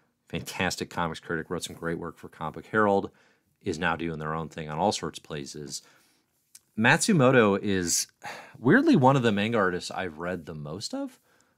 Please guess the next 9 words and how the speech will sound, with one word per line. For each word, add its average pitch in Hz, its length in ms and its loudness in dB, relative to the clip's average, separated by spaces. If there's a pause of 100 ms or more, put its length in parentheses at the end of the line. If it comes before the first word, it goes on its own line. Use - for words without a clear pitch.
(140)
um, 87 520 -2 (100)
because 95 200 0
I 95 40 2
read 104 200 4
Tekken 90 320 -4
Kincrete 82 600 -6
and 82 100 -10
I've 76 140 -10
read, 82 500 -8